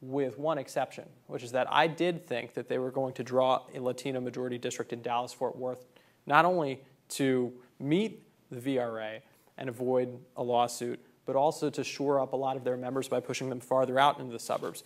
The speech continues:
Instead, Republicans of Tex-, in Texas have gone one step further,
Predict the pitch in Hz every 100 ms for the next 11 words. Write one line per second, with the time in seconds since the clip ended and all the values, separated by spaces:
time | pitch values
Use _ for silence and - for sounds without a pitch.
0 | - - 139 - 170 156 131 131 147 143
1 | 139 123 123 - 131 - - 135 - 123
2 | 123 - 117 123 120 117 127 135 - 113
3 | - 135 127